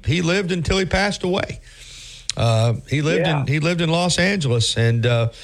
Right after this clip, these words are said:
Speaker 1: but you're right, it was all a result of Alabama going out there to play in that Rose Bowl, and, and, um, anyway, we're,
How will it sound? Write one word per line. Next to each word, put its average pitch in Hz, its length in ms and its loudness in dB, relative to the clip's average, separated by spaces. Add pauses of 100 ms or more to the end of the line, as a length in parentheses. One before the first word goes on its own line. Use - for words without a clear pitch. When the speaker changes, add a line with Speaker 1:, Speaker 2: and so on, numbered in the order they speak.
(180)
Speaker 1:
but 120 100 0
you're 156 160 2
right, 165 240 2
it 123 80 0
was 110 120 2
all 143 200 0
a 151 60 0
result 143 560 0
of 120 100 2
Alabama 135 480 2
going 135 220 2
out 135 180 2
there 135 300 2 (400)
to 113 100 -2
play 143 220 2
in 143 80 2
that 139 160 2
Rose 143 280 2
Bowl, 117 380 2
and, 107 180 0 (520)
and, 107 380 2
um, 98 340 2
anyway, 92 360 2
we're, 104 200 2